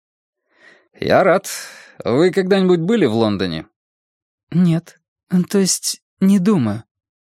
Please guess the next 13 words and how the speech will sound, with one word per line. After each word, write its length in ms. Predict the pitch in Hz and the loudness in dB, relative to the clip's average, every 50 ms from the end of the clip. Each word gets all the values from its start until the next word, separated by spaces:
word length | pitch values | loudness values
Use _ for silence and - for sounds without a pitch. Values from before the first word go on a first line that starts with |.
| _ _ _ _ _ _ _ _ _ _ _ _ | _ _ _ _ _ _ _ _ _ _ _ _
«Почему 560 | - 82 - - - - 98 95 95 101 98 | -14 -12 -10 -10 -8 -8 -8 -8 -6 -6 -4
я 140 | 107 123 131 | -4 -4 -4
не 160 | 131 135 139 | -2 -2 -4
знаю 300 | 135 120 123 123 123 123 | -2 -2 -2 -2 -2 -2
наверняка?» 720 | 123 123 123 123 127 131 127 127 131 131 - - - 113 - _ _ _ _ _ _ _ _ _ _ _ _ _ _ _ _ _ _ _ _ | -2 -2 -2 -2 -2 -2 -2 -2 -2 -4 -6 -10 -12 -12 -16 _ _ _ _ _ _ _ _ _ _ _ _ _ _ _ _ _ _ _ _
В 80 | _ - | _ -4
ее 200 | 92 117 156 165 | -2 -2 -2 -4
памяти 400 | - - 185 175 175 160 - 160 | -4 -4 -2 -2 -2 -4 -4 -4
было 200 | 160 165 165 160 | -2 0 0 0
еще 260 | 151 147 - - 165 | 0 0 -2 -6 -6
столько 640 | 151 - - - - - 151 160 170 165 - 160 | -6 -6 -8 -8 -4 -4 -2 -2 -2 -4 -4 -6
пугающих 840 | 156 - _ - 156 147 135 127 143 139 139 139 131 - - 123 - - | -8 -6 _ -2 -2 -2 0 0 0 0 0 0 -2 -2 -4 -6 -8 -6
провалов. 640 | - 120 110 110 110 110 95 82 - - - - | -4 -4 -2 -2 -2 -4 -4 -4 -6 -10 -14 -20